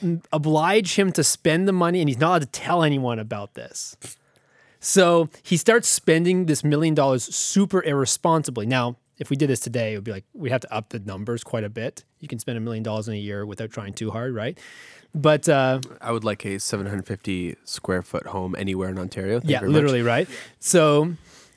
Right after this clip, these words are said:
Speaker 1: um, he has to, like, spend his million dollars, but he's, like, throwing big parties and, like, literally, like, hosting parades and taking people on a yacht cruise and doing all this other stuff. And he's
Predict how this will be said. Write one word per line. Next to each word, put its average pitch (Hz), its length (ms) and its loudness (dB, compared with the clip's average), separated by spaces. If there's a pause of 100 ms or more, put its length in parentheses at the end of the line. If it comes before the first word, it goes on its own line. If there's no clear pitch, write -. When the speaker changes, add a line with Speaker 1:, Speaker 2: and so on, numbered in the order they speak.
(140)
Speaker 1:
um, 147 600 2 (160)
he 156 160 0
has 160 140 4
to, 180 100 4
like, 147 160 4
spend 147 240 2
his 139 100 0
million 139 240 2
dollars, 127 300 2
but 127 140 0
he's, 147 180 2
like, 107 140 -4
throwing 143 320 2
big 123 180 -2
parties 139 540 2
and, 123 80 -2
like, 123 160 -2
literally, 131 320 2
like, 117 160 -2
hosting 131 400 0
parades 120 680 -2
and 107 200 -4 (280)
taking 147 240 2
people 135 260 0
on 127 140 2
a 117 40 -2
yacht 131 280 2
cruise 131 260 0
and 135 60 0
doing 147 100 4
all 147 60 4
this 143 100 2
other 139 120 0
stuff. 143 180 -2
And 147 120 -2
he's 127 180 0